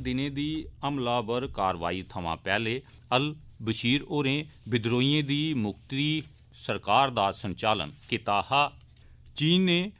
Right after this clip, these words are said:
हांगकांग दे मामले च दखल अंदाजी करने दे चलदे अमरीकी कर्मियें उप्पर वीजा पाबंदी लाने दा फैसला कीता ऐ।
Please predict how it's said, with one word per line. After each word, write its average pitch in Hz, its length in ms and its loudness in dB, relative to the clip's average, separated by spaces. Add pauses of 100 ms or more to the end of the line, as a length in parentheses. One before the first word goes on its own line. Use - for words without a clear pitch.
(140)
हांगकांग 151 720 2
दे 160 120 -4 (140)
मामले 113 500 2
च 143 160 -2 (220)
दखल 110 320 0
अंदाजी 104 520 0 (100)
करने 95 340 0
दे 117 120 -2 (220)
चलदे 101 320 -2 (220)
अमरीकी 95 580 -2
कर्मियें 92 400 -2
उप्पर 110 280 -4 (120)
वीजा 87 320 -2
पाबंदी 85 460 -2
लाने 82 260 0
दा 101 240 -4
फैसला 78 400 -6
कीता 87 300 -4
ऐ। 110 200 -2